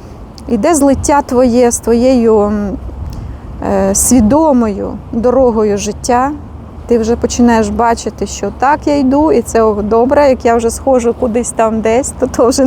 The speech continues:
не є правильним. Так я мислю, так я зараз розмислюю своє життя. І ви знаєте, це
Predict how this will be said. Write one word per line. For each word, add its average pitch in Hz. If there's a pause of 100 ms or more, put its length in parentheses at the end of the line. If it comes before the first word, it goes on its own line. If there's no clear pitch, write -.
не 247
є 240
правильним. 285 (1400)
Так 311
я 311
мислю, 262 (720)
так 262
я 269
зараз 233
розмислюю 240
своє 226
життя. 214 (1600)
І 220
ви 220
знаєте, 254
це 226